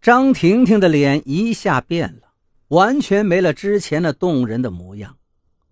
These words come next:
刘洋也有些生气，提着裤子站了起来。“我哪知道你们这么贵，你们这不是坑人吗？”“哎呦，难道我服务的不好吗？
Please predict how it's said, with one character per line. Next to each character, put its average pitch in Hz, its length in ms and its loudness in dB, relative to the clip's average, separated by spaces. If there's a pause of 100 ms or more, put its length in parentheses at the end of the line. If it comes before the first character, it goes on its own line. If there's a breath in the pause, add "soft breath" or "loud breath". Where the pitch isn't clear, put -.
(180)
刘 180 300 4
洋 147 280 2
也 156 220 0
有 123 140 0
些 131 160 -8
生 165 240 -10
气， - 220 -14 (540)
提 277 260 2
着 285 100 2
裤 233 320 -2
子 139 120 -4
站 202 260 -2
了 95 80 -10
起 - 200 -18
来。 - 180 -20 (1300)
“我 156 200 -2
哪 208 120 2
知 214 160 -2
道 180 240 -2
你 180 120 2
们 170 120 2
这 277 80 2
么 196 100 2
贵， 143 280 0 (260)
你 262 140 4
们 254 200 2 (120)
这 220 100 -4
不 262 100 0
是 180 80 -2
坑 262 220 0
人 175 160 2
吗 220 160 0 (1300)
？”“哎 175 120 -10
呦， 180 680 -2 (580)
难 156 220 2
道 175 400 2 (200)
我 156 100 -2
服 220 320 -4
务 196 80 -4
的 180 100 -4
不 226 140 -8
好 110 320 -8
吗？ 147 220 -10